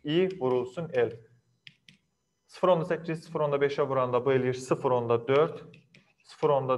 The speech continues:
dörd I B L altmış faiz azalar. Yəni cavab Y variantıdır. Sonra otuz altıncı suala baxırıq.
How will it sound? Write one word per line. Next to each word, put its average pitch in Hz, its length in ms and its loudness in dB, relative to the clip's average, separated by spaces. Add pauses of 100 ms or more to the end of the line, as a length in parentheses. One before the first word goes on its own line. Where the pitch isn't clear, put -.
dörd 135 200 -2 (180)
I 127 240 -4
B 123 80 0 (280)
L 160 260 4 (580)
altmış 131 360 2
faiz 127 360 -2
azalar. 110 500 -8 (200)
Yəni 117 260 -8
cavab 131 360 2 (480)
Y 127 220 6
variantıdır. 107 540 0 (520)
Sonra 185 500 6 (4000)
otuz 139 280 -2
altıncı 135 440 2
suala 120 440 2
baxırıq. 127 420 0